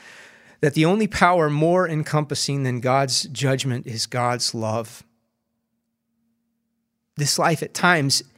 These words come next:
is like being in the doctor's office, held down against your will.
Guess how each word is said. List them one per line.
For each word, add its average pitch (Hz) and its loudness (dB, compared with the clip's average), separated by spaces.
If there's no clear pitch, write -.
is 147 -2
like 135 0
being 175 2
in 160 0
the 147 0
doctor's 127 -4
office, - -4
held 180 0
down 143 0
against 131 -2
your 156 0
will. - -2